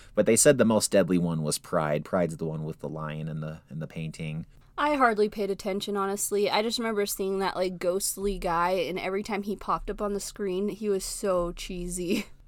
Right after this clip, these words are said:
Speaker 1: Oh, yeah, he was, like, a, like, a, a father or something that was no longer active, and then all of a sudden he learns that the paintings are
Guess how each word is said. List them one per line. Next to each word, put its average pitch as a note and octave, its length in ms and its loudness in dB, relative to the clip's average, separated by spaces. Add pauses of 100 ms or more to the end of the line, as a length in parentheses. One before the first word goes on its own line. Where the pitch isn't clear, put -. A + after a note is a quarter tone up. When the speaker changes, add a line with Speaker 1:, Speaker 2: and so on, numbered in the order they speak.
(120)
Speaker 1:
Oh, C#3 200 12
yeah, A#2 260 10
he A#2 60 8
was, A#2+ 160 6
like, A2+ 100 4
a, G2+ 120 10
like, F2+ 340 6
a, E2 400 2 (240)
a F#2 80 -2
father F2 640 6
or E2 60 4
something F2 480 2
that E2 540 2
was E2+ 160 -2
no F#2+ 160 4
longer E2+ 540 0 (160)
active, E2+ 460 0
and E2 120 0
then E2 140 -2
all E2 120 -2
of D#2 60 -4
a E2 60 -2
sudden E2 260 0
he E2 440 -4
learns E2+ 480 0
that D#2 260 0 (160)
the D#2+ 60 -10
paintings E2+ 480 -2
are D#2+ 280 0